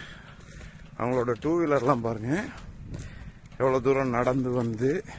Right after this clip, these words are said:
அது இந்த, இந்த இவ்வளவு பெரிய நதிக்குள்ளாக கடந்து வந்து, உங்களுக்கு தெரியல, அங்க வீடு தெரியுதுல, அந்த வீட்டுல தான் ஜனங்கள் கூடுறாங்க. தெரியுது, மிஷினரி தலைவர்கள் எப்படி வராங்க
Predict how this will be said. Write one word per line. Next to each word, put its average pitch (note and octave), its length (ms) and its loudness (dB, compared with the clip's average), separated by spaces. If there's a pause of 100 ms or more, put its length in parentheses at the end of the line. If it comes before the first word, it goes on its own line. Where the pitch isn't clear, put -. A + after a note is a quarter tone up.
(960)
அது B2 100 4 (120)
இந்த, B2 140 4 (1600)
இந்த G#2+ 200 -4
இவ்வளவு A#2+ 240 2
பெரிய A#2+ 160 2 (100)
நதிக்குள்ளாக C3 680 2
கடந்து B2+ 340 0
வந்து, A#2+ 220 -2 (840)
உங்களுக்கு B2 280 -2
தெரியல, C#3+ 240 4
அங்க B2+ 200 -2
வீடு C#3+ 260 2
தெரியுதுல, C#3 320 0 (960)
அந்த C3+ 120 4 (100)
வீட்டுல D3+ 280 2
தான் E3+ 140 2
ஜனங்கள் C#3+ 380 2
கூடுறாங்க. C3 340 2 (1160)
தெரியுது, B2+ 280 2 (360)
மிஷினரி C3+ 360 0 (120)
தலைவர்கள் B2+ 460 2 (840)
எப்படி B2+ 240 4
வராங்க B2+ 240 6